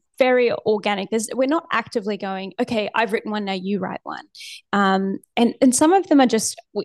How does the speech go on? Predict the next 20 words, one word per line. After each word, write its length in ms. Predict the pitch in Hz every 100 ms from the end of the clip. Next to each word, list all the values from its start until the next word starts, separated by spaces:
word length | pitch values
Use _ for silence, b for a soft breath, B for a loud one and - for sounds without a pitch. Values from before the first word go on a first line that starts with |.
| -
we 120 | 208
have 200 | 202 196
concepts 600 | - 214 214 240 - -
and 100 | 214
we 80 | 202
have 140 | 190 - -
some 220 | - 214
great 200 | 208 -
relationships 640 | 196 185 190 190 - - -
with 100 | 185
some 200 | 196 185
writers 500 | 180 180 185 180 -
who 360 | 208 175 170 - B B -
we 100 | -
come 260 | - 214 190
up 160 | 147 -
with 240 | 180 175 - _
perhaps 480 | 202 180 - - - -
a, 380 | 170 160 143 - _ -
um, 420 | 170 165 - -